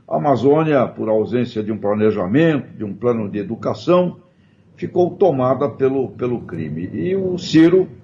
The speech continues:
obviamente, bate consideravelmente, né, <laughs> no atual governo, ressaltou que houve um desmonte das instituições que serviam de anteparo contra o crime, como ibama e outros que a gente acompanha aqui,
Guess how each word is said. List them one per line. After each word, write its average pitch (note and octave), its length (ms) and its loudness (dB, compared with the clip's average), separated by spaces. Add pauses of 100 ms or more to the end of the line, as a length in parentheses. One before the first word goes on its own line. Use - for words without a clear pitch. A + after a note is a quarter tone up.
(140)
obviamente, A#2 640 0
bate A#2+ 500 0 (460)
consideravelmente, A2 1120 0
né, A2+ 400 -4 (160)
<laughs> - 240 -12 (100)
no A2 160 2
atual A2 380 2
governo, C#3+ 480 2 (360)
ressaltou D#3 640 -2
que D#3+ 120 -4
houve D#3+ 180 -2
um D#3 100 -6
desmonte C#3 720 0
das G2+ 220 -6
instituições A#2+ 800 -6 (580)
que D#3+ 80 -14
serviam E3+ 640 0
de C#3+ 140 0
anteparo C3+ 760 -2
contra C3 440 -2
o C3 140 0
crime, G#2 580 -2 (220)
como B2 180 -2
ibama A2 540 2
e F#2+ 80 2
outros C#3 260 2
que A#2 60 -6
a G#2+ 60 -2
gente G#2+ 200 -6
acompanha G2 520 -4
aqui, B2 400 -2